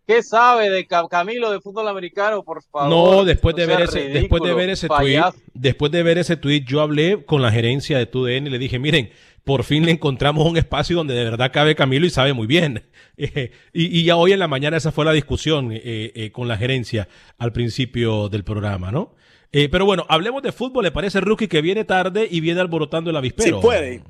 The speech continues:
Speaker 2: ¿Le
Speaker 3: si
Speaker 2: pa-,
Speaker 3: pueden,
Speaker 2: le,
Speaker 3: ¿no?
Speaker 2: le parece?
Speaker 3: Si pueden, si pueden hablar de algo, intentemos.
Speaker 1: Yo
Speaker 2: Eh,
Speaker 1: estaba ajustando con la producción todo este tema de Camilo, ¿eh?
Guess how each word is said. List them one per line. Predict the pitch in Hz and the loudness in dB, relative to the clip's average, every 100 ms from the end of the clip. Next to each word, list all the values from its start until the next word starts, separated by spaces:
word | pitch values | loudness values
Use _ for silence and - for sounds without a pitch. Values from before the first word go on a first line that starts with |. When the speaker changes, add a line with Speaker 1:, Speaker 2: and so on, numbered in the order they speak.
| - | -10
Speaker 2:
¿Le | 139 | -6
Speaker 3:
si | 120 | -4
Speaker 2:
pa-, | - | -2
Speaker 3:
pueden, | 220 196 120 113 | 0 0 -2 0
Speaker 2:
le, | 139 | 0
Speaker 3:
¿no? | 139 | 0
Speaker 2:
le | 135 | 0
parece? | 147 - | 2 2
Speaker 3:
Si | 151 | 2
pueden, | 220 220 190 - _ | 0 0 -4 -10 _
si | - - | -14 -10
pueden | 165 240 233 | -2 0 2
hablar | 180 190 180 | 2 0 -2
de | 170 180 | -4 -6
algo, | 185 139 123 - _ _ | -6 -8 -16 -20 _ _
intentemos. | 160 151 151 208 185 135 - _ _ _ _ _ 131 | -16 -12 -10 -8 -8 -10 -18 _ _ _ _ _ 0
Speaker 1:
Yo | |
Speaker 2:
Eh, | 139 135 | 2 4
Speaker 1:
estaba | 170 185 | 4 2
ajustando | 165 151 - 170 185 | 0 -4 -6 -6 -4
con | 156 147 | -4 -4
la | 139 | -4
producción | 139 135 127 160 160 | -4 -6 -6 -8 -6
todo | 165 | -6
este | 143 151 | -4 -4
tema | 156 147 131 | -4 -4 -4
de | 120 | -4
Camilo, | 120 120 123 104 104 | -6 -8 -8 -8 -10
¿eh? | 131 | -10